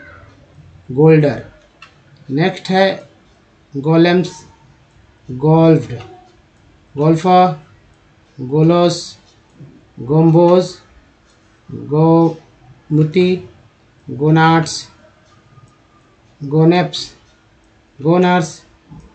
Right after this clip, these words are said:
गोंग्ड, गोनिप्स। नेक्स्ट है गोनिप्स, गोनियन, गोनियम,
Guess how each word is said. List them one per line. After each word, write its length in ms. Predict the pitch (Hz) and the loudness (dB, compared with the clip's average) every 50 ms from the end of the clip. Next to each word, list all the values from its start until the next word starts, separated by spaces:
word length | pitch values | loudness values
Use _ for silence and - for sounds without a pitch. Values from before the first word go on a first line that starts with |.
| _ _ _ _ _ _ _ _ _ _ _ _ _ - | _ _ _ _ _ _ _ _ _ _ _ _ _ -20
गोंग्ड, 640 | - 123 123 123 151 160 170 170 175 175 165 151 131 - - - - _ _ _ - _ _ _ - _ _ _ _ _ - - _ _ - - | -18 -16 -8 -2 0 2 2 2 2 0 -2 -4 -6 -10 -16 -20 -20 _ _ _ -20 _ _ _ -20 _ _ _ _ _ -20 -20 _ _ -12 -6
गोनिप्स। 580 | 135 151 165 165 165 147 117 - - - - - _ _ _ _ - - - - - - - - - - - - - _ 165 | -2 0 2 4 4 2 0 -2 -10 -18 -20 -20 _ _ _ _ -20 -20 -20 -20 -20 -20 -20 -20 -20 -20 -20 -20 -12 _ -6
नेक्स्ट 260 | 190 185 - - 202 | -4 -4 -4 -2 0
है 120 | 196 208 226 - - - - - _ - - - - - - - | 0 0 -2 -4 -10 -18 -20 -20 _ -20 -20 -20 -20 -20 -16 -8
गोनिप्स, 800 | 139 147 160 165 165 165 170 180 190 175 - - - - - - - - - - - _ _ _ _ _ _ - - - - - - - - - - - - - - - - | -4 0 2 2 4 4 4 2 2 0 -2 -6 -14 -20 -20 -20 -20 -20 -20 -20 -20 _ _ _ _ _ _ -20 -20 -20 -20 -20 -20 -20 -20 -20 -20 -20 -20 -20 -20 -14 -12
गोनियन, 580 | 143 131 147 165 175 175 180 180 190 190 190 190 175 - - _ - - - - - _ _ _ _ _ _ _ _ _ _ _ _ _ _ 151 | -6 -2 0 2 4 4 4 4 4 2 0 -2 -4 -8 -16 _ -20 -20 -20 -20 -20 _ _ _ _ _ _ _ _ _ _ _ _ _ _ -2
गोनियम, 460 | 156 165 170 180 185 190 185 185 | 0 2 4 4 2 2 0 -2